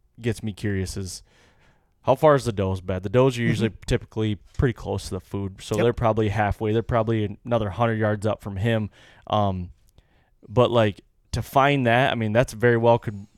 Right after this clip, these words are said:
Speaker 1: be where this guy was bedding
Speaker 2: Oh, for
Speaker 1: or
Speaker 2: sure.
Speaker 1: another deer. So he is almost tucked him, if I remember right, he almost tucked himself up on, like, the wetland to the south, right?
Speaker 2: Mm-hmm.
Speaker 1: Like, not very much
Speaker 2: Mm-hmm.
Speaker 1: farther. It was pretty wet, and it starts getting open. He was almost on that last layer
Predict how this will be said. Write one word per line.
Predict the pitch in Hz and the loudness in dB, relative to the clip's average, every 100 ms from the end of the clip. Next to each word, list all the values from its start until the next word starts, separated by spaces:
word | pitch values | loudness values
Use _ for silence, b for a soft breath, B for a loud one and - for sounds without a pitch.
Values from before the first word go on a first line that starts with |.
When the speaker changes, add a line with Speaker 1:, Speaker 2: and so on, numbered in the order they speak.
| 117 | -8
Speaker 1:
be | 120 123 | 0 0
where | 113 110 | 2 2
this | 101 147 | 2 0
guy | - 95 | 0 -2
was | 90 92 | -2 -8
bedding | 92 85 90 95 | -10 -10 -10 0
Speaker 2:
Oh, | - | 2
for | 113 | 4
Speaker 1:
or | 113 | 2
Speaker 2:
sure. | 110 | 2
Speaker 1:
another | 110 110 123 123 | 0 2 2 2
deer. | 107 101 | 0 -4
So | 95 123 110 B B B B B _ - | 0 0 0 B B B B B _ -4
he | 107 156 208 | 2 2 4
is | 170 123 - | 4 2 0
almost | 131 131 117 - | 0 2 0 2
tucked | - 143 - | 0 0 -2
him, | 135 - 120 | -2 -2 -6
if | 120 | 0
I | 113 | 2
remember | 123 127 113 | 2 0 0
right, | 107 | 0
he | 113 180 | 0 0
almost | 131 101 | 0 0
tucked | - 139 - | -2 -2 -4
himself | 110 - 110 113 | -6 0 0 0
up | 110 - | -4 -2
on, | 110 107 107 | -2 0 0
like, | 107 107 | -2 -4
the | 98 | -6
wetland | 95 117 - 113 110 110 - | 0 2 2 -2 -2 -2 -2
to | 107 | -2
the | 92 85 | -6 -10
south, | - - 110 92 90 80 | -12 -2 0 0 -4 -8
right? | 98 110 123 | -2 0 0
Speaker 2:
Mm-hmm. | 208 | 0
Speaker 1:
Like, | 123 120 - 107 | 0 0 -2 -2
not | 131 131 | 0 2
very | 147 135 127 | 2 2 2
much | 131 | 0
Speaker 2:
Mm-hmm. | 120 | 2
Speaker 1:
farther. | 123 113 113 | 2 2 2
It | |
was | 110 101 | -2 -4
pretty | - 117 | -6 -4
wet, | 104 110 107 | -2 0 0
and | |
it | 110 107 | -2 -6
starts | 139 120 | -4 -4
getting | - 117 - | -2 -4 -2
open. | 120 110 98 B B B | -4 -4 -8 B B B
He | 147 180 | 0 2
was | 147 | 4
almost | 139 135 123 | 4 2 2
on | 117 110 | 0 0
that | 104 101 | 0 0
last | 110 110 - | 2 2 0
layer | 107 110 113 104 95 | -2 0 2 0 -4